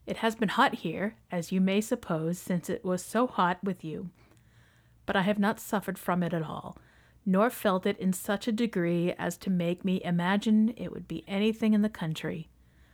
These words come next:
Everyone has talked of the heat, but I set it all down to London. I give you joy of our nephew, and hope if he ever comes to be hanged, it will not be till we are too old to care about it. It is a great comfort to have it so safely and speedily over.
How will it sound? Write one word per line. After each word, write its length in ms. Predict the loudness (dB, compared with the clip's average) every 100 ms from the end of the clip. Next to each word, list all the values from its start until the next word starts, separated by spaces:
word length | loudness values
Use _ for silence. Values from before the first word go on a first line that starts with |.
| _ -20 _ -20 _ 0
Everyone 380 | 4 4 2
has 180 | 0 -4
talked 420 | 0 2 2 0 -6
of 140 | -4
the 60 | -4
heat, 480 | -4 -10 -10 -12 -20 _ -4
but 100 | 0
I 140 | 2
set 320 | 0 -2 0
it 160 | 0 -2
all 240 | -2 0 0
down 320 | -2 -2 -4
to 120 | -4
London. 400 | -6 -4 -6 -8 -14 -20 _ _ _ _ _ _ _ _ _ -20 _ 0
I 80 | 2
give 220 | 4 2
you 100 | 2
joy 300 | 4 6 6
of 80 | 4
our 60 |
nephew, 580 | 4 4 2 2 2 2
and 180 | 0 0
hope 280 | 2 0 0
if 140 | -2
he 200 | 0 0
ever 300 | 0 0 2
comes 380 | 0 2 0 0
to 80 | 0
be 160 | 0 0
hanged, 500 | 0 0 0 0 0
it 140 | -2
will 80 | 0
not 320 | 2 0 2
be 120 | -2
till 220 | 0 0
we 160 | 2 0
are 80 | 0
too 300 | -2 -2 0
old 300 | 2 0 -2
to 60 |
care 280 | -6 -4 -2
about 320 | -2 -4 -4
it. 180 | -8 -12 _ _ -20 _ _ _ _
It 80 | 0
is 80 |
a 60 | 0
great 320 | 2 0 0
comfort 420 | 0 0 0 -6 -6
to 60 |
have 220 | -4 -4
it 100 | -4
so 180 | 0 -2
safely 500 | 0 0 0 0 0
and 100 | 0
speedily 540 | -6 -6 -2 0 -2 -2
over. 420 | -4 -4 -10